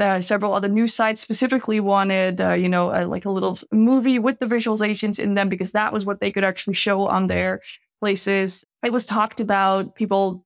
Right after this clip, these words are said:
and a lot more people clicked that donate button than they did on other, uh, articles, if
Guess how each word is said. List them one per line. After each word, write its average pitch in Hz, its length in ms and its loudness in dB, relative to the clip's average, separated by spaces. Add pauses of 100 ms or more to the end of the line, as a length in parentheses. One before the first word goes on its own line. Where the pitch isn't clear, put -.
and 233 200 2
a 233 40 2
lot 247 260 2
more 233 220 2
people 214 340 -2
clicked 214 300 -6
that 196 200 -2
donate 190 380 0
button 185 280 0
than 185 120 0
they 180 120 0
did 180 240 0
on 180 200 0
other, 180 380 -2 (280)
uh, - 60 -4
articles, 180 520 -2
if - 280 -8